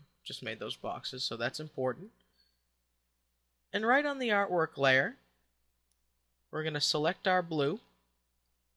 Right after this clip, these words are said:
and we're gonna hit Control two. And that locks it down, so we can't select the blue,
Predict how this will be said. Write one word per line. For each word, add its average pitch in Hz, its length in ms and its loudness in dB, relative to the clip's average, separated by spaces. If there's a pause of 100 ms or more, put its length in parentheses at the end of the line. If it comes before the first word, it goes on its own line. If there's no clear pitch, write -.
(1400)
and 165 100 -4
we're 180 100 2
gonna 180 180 -2
hit 165 260 2 (360)
Control 190 520 0
two. 170 340 0 (1800)
And 139 140 -2
that 175 140 2
locks 156 360 -4
it 139 80 -6
down, 123 380 -2
so 117 200 -6
we 120 120 -6
can't 135 280 -6
select 143 460 -4
the 175 80 -4
blue, 156 480 -2